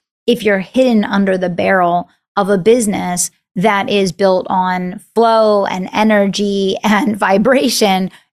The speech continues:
and yet doesn't have systems and processes and people, uh, because now you are the business and it's so disorganized and overwhelming and frustrating that no one can step into it and run it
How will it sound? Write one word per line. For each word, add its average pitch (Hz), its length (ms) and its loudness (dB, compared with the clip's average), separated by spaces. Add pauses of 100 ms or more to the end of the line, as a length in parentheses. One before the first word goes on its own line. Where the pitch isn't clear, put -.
and 220 160 4
yet 196 240 2
doesn't 196 240 0
have 180 200 -2
systems 196 480 0
and 196 120 -2
processes 185 580 -2
and 180 200 -4
people, 190 720 0 (420)
uh, 196 260 -2
because 214 440 0
now 185 400 0
you 190 380 0
are 185 320 2
the 175 100 -4
business 190 580 -4 (100)
and 196 200 0
it's 190 160 -2
so 202 540 2
disorganized 196 800 -2
and 190 200 -4
overwhelming 185 720 -2
and 190 200 -6
frustrating 180 680 -4
that 190 160 -2
no 196 240 4
one 190 220 0
can 175 160 -6
step - 280 -4
into 180 240 -2
it 175 160 -2
and 185 180 -4
run 170 180 -2
it - 140 -10